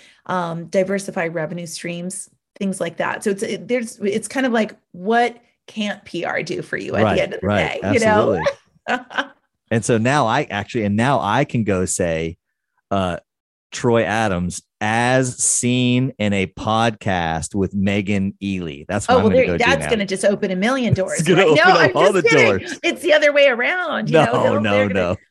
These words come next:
Speaker 1: think, "I'll never have to make a, um, dinner reservation again," right?
Speaker 2: <laughs>
Speaker 1: You know, Troy, you did his podcast. Just come right
Speaker 2: Oh,
Speaker 1: in.
Speaker 2: gosh. I hope that, I
Speaker 1: <laughs>
Speaker 2: hope that, yeah, I hope we get to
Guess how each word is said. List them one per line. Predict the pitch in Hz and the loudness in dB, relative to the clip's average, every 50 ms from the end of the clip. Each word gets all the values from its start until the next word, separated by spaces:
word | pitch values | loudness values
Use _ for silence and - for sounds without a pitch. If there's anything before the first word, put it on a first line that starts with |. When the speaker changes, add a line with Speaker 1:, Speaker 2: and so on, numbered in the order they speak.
| _ - | _ -16
Speaker 1:
think, | 294 285 | -6 -6
"I'll | 294 - - 233 | -4 -4 -4 -6
never | 240 254 262 262 | -4 -6 -6 -4
have | 330 302 226 226 | -4 -6 -6 -6
to | 254 240 | -6 -6
make | 220 202 208 220 | -6 -6 -4 -4
a, | 196 185 180 175 170 - - | -2 -2 -2 -2 -4 -6 -8
um, | 202 196 185 180 175 185 180 | -8 -8 -8 -10 -10 -12 -8
dinner | - - 214 226 294 | -6 -6 -6 -4 -2
reservation | 262 214 175 175 180 175 175 165 180 - - 185 | -2 -4 -2 -4 -6 -8 -8 -8 -8 -10 -10 -10
again," | 175 - 175 190 277 359 - 220 - | -6 -4 -2 -2 -2 -2 -4 0 0
right? | - - - - 571 - - - - 508 | 2 2 4 4 4 2 2 -2 -2 -2
Speaker 2:
<laughs> | 508 - | 0 0
Speaker 1:
You | 226 233 - | -2 0 2
know, | 359 285 254 247 | 2 2 2 2
Troy, | - - - - - 214 226 220 240 392 - - - - _ _ | -2 -8 -14 -10 -2 0 0 2 0 -2 -4 -10 -18 -20 _ _
you | - 320 | -4 -2
did | 320 392 370 | 0 0 0
his | 311 269 233 - | 0 0 -2 -4
podcast. | - 277 247 214 220 233 226 349 339 359 381 415 466 480 466 - - _ _ _ _ _ | -6 -4 -2 0 0 -2 -2 -2 -2 0 0 -2 -2 -4 -8 -12 -20 _ _ _ _ _
Just | - 240 226 - - | -14 -14 -14 -14 -16
come | - - 247 226 233 | -10 -6 -4 -2 -2
right | 254 269 262 - | -2 -2 0 2
Speaker 2:
Oh, | - 120 120 120 | 2 4 4 2
Speaker 1:
in. | 113 | 2
Speaker 2:
gosh. | 104 - 101 95 90 87 87 87 - - | 0 0 0 0 0 -2 -2 -6 -8 -4
I | - 104 101 | -2 0 2
hope | 107 113 110 - | 2 2 2 2
that, | - 98 92 - - - | 2 2 0 0 -2 -2
I | 92 98 | -4 -4
Speaker 1:
<laughs> | |
Speaker 2:
hope | 98 107 110 104 - | 0 0 0 0 0
that, | - 90 87 87 85 - _ | -2 -2 -2 -2 -4 -6 _
yeah, | - 104 92 87 78 | -6 -4 -4 -2 -2
I | 78 95 | -2 -2
hope | 98 110 113 117 | 0 0 -2 0
we | - 104 | -2 -4
get | 90 90 82 - | -4 -6 -8 -8
to | - | -8